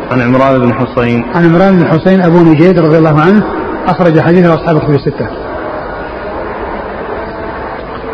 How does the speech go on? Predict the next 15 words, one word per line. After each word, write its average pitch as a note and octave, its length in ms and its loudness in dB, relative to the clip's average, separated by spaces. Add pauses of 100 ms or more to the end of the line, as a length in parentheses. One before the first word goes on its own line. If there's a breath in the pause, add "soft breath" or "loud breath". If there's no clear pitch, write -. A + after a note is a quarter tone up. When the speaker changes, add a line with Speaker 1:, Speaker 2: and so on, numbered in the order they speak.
(100)
Speaker 1:
قال: D3 440 2 (440)
وفي D3 220 2
الباب C#3 340 4
عن C3 180 0
أبي C3+ 260 2
هريرة. B2+ 460 2 (1300)
Speaker 2:
أبو G3 140 6
هريرة G#3+ 320 6
عبد E3+ 180 2
الرحمن، F3 360 4
عبد E3 160 2
الرحمن F3 260 2
بن D#3+ 80 2
صخر D#3 200 0
الدوسي D3+ 440 2